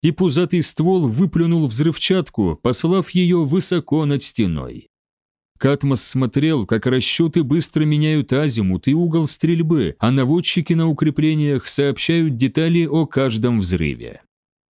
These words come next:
Каждый снаряд должен выбить из массы тиранидов максимальное количество потерь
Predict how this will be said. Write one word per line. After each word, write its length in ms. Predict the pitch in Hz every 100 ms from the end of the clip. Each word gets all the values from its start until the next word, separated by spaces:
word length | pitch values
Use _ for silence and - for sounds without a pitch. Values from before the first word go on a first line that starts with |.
| _ _
Каждый 440 | - 139 135 113 117
снаряд 560 | - 131 123 151 117 -
должен 480 | 95 165 139 165 139
выбить 380 | 151 156 160
из 120 | 151 123
массы 380 | 151 151 - 143
тиранидов 680 | 147 143 143 170 180 -
максимальное 840 | 143 160 - 160 147 160 165 165 156
количество 640 | 139 139 156 151 - 151
потерь 480 | 139 127 - 110 110